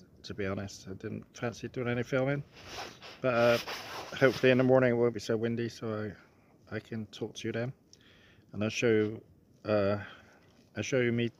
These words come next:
taking down my tent and everything and getting packed up. Okay, so I'm glad you're watching. And if you're the first time you've watched my, um, my channel,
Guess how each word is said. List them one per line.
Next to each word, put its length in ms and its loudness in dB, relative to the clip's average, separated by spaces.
taking 380 -6
down 200 -4
my 80 -2
tent 320 -6
and 100 -4
everything 400 -8
and 120 -18
getting 220 -14
packed 300 -8
up. 140 -10
Okay, 440 4
so 420 2
I'm 120 -2
glad 240 2
you're 120 8
watching. 360 8
And 100 8
if 140 8
you're 160 10
the 60 -2
first 280 4
time 200 10
you've 120 2
watched 220 6
my, 180 4
um, 420 0
my 140 4
channel, 500 4